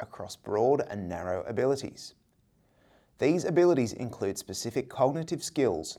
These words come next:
such as processing speed, fluid reasoning, and quantitative skills, as well as physical, musical, and creative abilities. Different levels of these broad and narrow skills contribute to a person's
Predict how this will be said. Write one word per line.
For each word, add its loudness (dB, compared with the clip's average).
such -6
as -10
processing -2
speed, -2
fluid -2
reasoning, 2
and -6
quantitative -2
skills, -8
as -2
well 2
as -6
physical, -4
musical, -4
and -8
creative -2
abilities. -4
Different 4
levels 2
of 0
these -2
broad 4
and -2
narrow 2
skills -4
contribute -4
to -8
a -4
person's -2